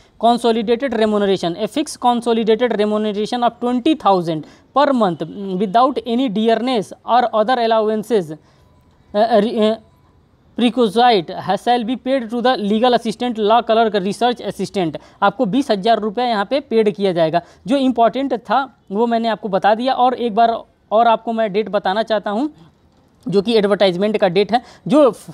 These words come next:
लास्ट डेट है, वो आपका तेईस नौ दो हज़ार बाईस है।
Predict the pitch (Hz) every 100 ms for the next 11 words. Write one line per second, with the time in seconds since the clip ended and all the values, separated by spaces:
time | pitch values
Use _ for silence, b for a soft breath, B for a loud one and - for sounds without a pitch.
0 | - - 175 220 269 208 180 175 180 202
1 | 208 196 262 - B B 220 254 294 220
2 | 240 202 190 170 180 160 180 226 226